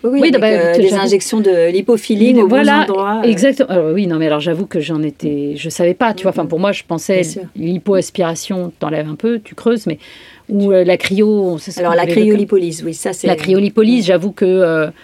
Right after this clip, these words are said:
Speaker 2: c'est-à-dire que ça a quand même été suffisamment un truc pour que, euh, j'ai pris un rendez-vous.
Speaker 1: Ah oui, et t'y allais ?
Speaker 2: Non, justement, j'ai finalement annulé. <laughs>
Speaker 1: Qu'est-ce qui t'a retenu ?
Speaker 2: Eh ben, je sais pas. Le côté, euh, ça me fiche la trouille quand même. En fait, euh, le problème aussi,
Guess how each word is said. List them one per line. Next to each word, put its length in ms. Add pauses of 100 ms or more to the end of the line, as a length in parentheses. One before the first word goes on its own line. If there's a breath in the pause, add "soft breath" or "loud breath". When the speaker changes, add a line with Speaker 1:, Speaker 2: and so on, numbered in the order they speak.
(340 soft breath)
Speaker 2:
c'est-à-dire 280
que 60
ça 60
a 20
quand 100
même 100
été 160
suffisamment 640
un 80
truc 240
pour 280
que, 100
euh, 680 (120)
j'ai 160
pris 160
un 80
rendez-vous. 440 (260)
Speaker 1:
Ah 100
oui, 180 (140)
et 80
t'y 140
allais ? 320
Speaker 2:
Non, 280
justement, 460
j'ai 160
finalement 320
annulé. 500
<laughs> 680
Speaker 1:
Qu'est-ce 180
qui 100
t'a 160
retenu ? 560
Speaker 2:
Eh 180
ben, 180
je 160
sais 200
pas. 360
Le 120
côté, 500
euh, 100
ça 200
me 40
fiche 220
la 120
trouille 300
quand 120
même. 260
En 80
fait, 340
euh, 140 (380 loud breath)
le 120
problème 380
aussi, 520